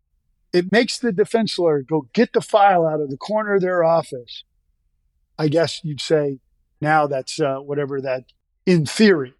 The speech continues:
or it picks it, calls up on the computer. How many times have they, this case just been languishing, and you do something like notice a depo, notice a witness depo, figure out something.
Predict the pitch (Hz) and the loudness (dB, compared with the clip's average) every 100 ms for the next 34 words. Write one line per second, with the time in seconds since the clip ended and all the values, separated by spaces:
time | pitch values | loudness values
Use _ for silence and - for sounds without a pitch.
0 | _ _ 185 185 180 - - - 208 190 | _ _ 4 4 4 0 -2 -2 -8 -10
1 | _ _ - 196 214 185 208 - 180 147 | _ _ -2 4 4 4 2 0 -6 -6
2 | - 143 240 302 190 127 _ _ _ _ | -12 -6 -2 -2 -2 -8 _ _ _ _
3 | _ _ _ _ - 294 330 226 165 - | _ _ _ _ -4 -2 0 -2 -4 -4
4 | - 320 160 156 135 160 143 135 - 151 | -2 -2 -4 -6 -4 -4 -4 -8 -10 -10
5 | - 214 202 - 165 - 143 127 170 240 | 0 0 0 -2 -6 -8 -12 -6 -2 -2
6 | 185 139 135 120 _ _ _ _ 147 151 | -4 -8 -10 -16 _ _ _ _ -6 -4
7 | 170 170 _ 190 254 - 185 165 - 139 | -6 -8 _ 2 2 2 -2 -4 -6 -14
8 | 131 139 _ 156 185 214 196 165 139 165 | -14 -16 _ 2 4 4 -2 -6 -2 0
9 | 180 - 135 127 _ _ - 151 165 151 | 0 -2 -14 -16 _ _ -8 -4 -4 -4
10 | 147 143 269 233 185 - - 131 120 135 | -6 -2 -2 -2 -6 -8 -6 -6 -8 -16
11 | 147 _ _ _ - 269 294 262 214 196 | -16 _ _ _ -4 0 2 2 2 0
12 | - 247 277 - 143 | -2 -2 -2 -4 -14